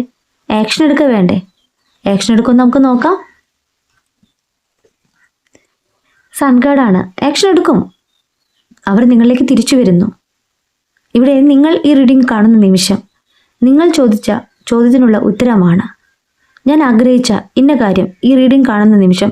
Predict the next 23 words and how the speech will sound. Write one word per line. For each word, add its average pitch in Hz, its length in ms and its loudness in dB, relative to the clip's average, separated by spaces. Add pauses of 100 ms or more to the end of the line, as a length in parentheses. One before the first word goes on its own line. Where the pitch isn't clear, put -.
(120)
സാധിക്കുമോ? 214 520 0 (1160)
യെസ് 294 280 -2
എന്നാണ് 196 340 0 (220)
യൂണിവേഴ്സ് 202 420 0
പറയുന്നത്. 190 380 0 (720)
നിങ്ങളുടെ 220 300 2
റിലേഷൻഷിപ്പ് 240 520 0
ആയിക്കോട്ടെ, 247 400 -2
നിങ്ങളുടെ 220 260 0
കരിയർ 208 300 0
ആയിക്കോട്ടെ, 247 380 -2 (100)
നിങ്ങൾ 220 160 2 (100)
എന്താണോ 285 400 2 (140)
മാനിഫെസ്റ്റ് 214 420 -2
ചെയ്തിട്ടുള്ളത്, 196 420 -2 (400)
ആ 294 40 0 (120)
ആഗ്രഹം 277 400 0 (500)
നിങ്ങളിലേക്ക് 254 500 0
സാധ്യമാകുന്നു 240 720 0
എന്ന് 214 160 2
തന്നെയാണ് 208 340 2
യൂണിവേഴ്സ് 214 400 0
പറയുന്നത്. 196 400 0